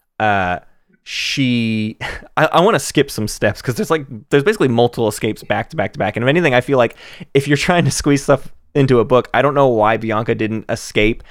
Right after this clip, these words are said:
and immediately fall into the arms of Huevelt, Ashant, and Klek. I, I don't know why it's not for, like, another thirty pages before they actually meet up. There's, like, a whole thing, but it's an excuse to get Severin on board. Regardless, the point is Severin fakes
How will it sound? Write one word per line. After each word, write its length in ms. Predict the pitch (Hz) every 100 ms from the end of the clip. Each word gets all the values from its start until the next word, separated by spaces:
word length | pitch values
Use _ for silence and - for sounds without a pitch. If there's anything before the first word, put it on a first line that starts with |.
| -
and 140 | - 117
immediately 440 | 107 113 123 104
fall 440 | 107 - 104 104 104
into 380 | 110 107 - 110
the 120 | 101
arms 640 | - 101 104 101 101 - - _ _ _ _
of 460 | 104 98 95 95 -
Huevelt, 460 | - 104 104 98 95 -
Ashant, 380 | - 107 98 -
and 140 | 95
Klek. 480 | - 110 170 - - - _
I, 160 | 107 -
I 260 | 80 - 120
don't 120 | 123
know 100 | 117
why 240 | 113 110 107
it's 200 | 104 -
not 200 | 117 -
for, 120 | 123
like, 220 | 107 101
another 260 | 113 104 101
thirty 340 | - 117 104
pages 380 | 104 107 101 113
before 240 | 113 - 104
they 120 | 92
actually 400 | 95 98 - 131
meet 180 | 127 127
up. 120 | 127
There's, 120 | 113
like, 100 | 113
a 60 | 104
whole 180 | - 113
thing, 260 | - 113
but 260 | 123 - - - - - - _ _
it's 200 | 170 151
an 80 | 165
excuse 340 | 156 - 185 -
to 80 |
get 160 | 151 135
Severin 320 | - 139 139
on 80 | 123
board. 180 | 113 110
Regardless, 440 | 117 170 180 147
the 80 | -
point 300 | 127 180 185
is 260 | 117 117 -
Severin 500 | - 165 170 185 165
fakes 680 | 139 - 139 131 - -